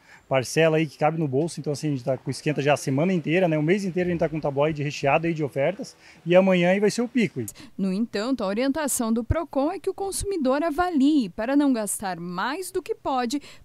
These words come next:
Speaker 2: por impulso e, ao invés de fazer um bom negócio, ficar endividado pagando juros futuramente.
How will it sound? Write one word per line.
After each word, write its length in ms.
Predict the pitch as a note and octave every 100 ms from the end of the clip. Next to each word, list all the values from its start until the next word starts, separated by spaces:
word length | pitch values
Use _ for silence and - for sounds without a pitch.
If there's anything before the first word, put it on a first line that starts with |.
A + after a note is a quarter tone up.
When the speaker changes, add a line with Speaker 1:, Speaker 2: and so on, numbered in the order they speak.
| _ -
Speaker 2:
por 260 | G#3+ D4+
impulso 560 | F4+ - C#4 B3 - C#4+ - -
e, 140 | C#4 A3+
ao 180 | G3
invés 500 | A#3 A#3+ G3+ A3 C4+
de 200 | G3+ F#3
fazer 440 | F#3 F#3+ F3 F#3+ F3
um 140 | E3+
bom 320 | E3 F#3+ B3
negócio, 580 | G#4 G#4 C#4+ A3+ C#4 -
ficar 400 | F4+ D4+ A#3 A3+
endividado 1000 | B3+ B3 G3+ D4 F#4+ B3 G#3 A3 A#3+ B3+
pagando 580 | A3+ A#3+ G#3 F#3+ A3 D4+
juros 640 | G#3 G#3+ C4+ D#4+ E4+ D#4
futuramente. 1120 | - - C#4 G4 F#4+ F#4 F4 A#3 G3+ F#3+ -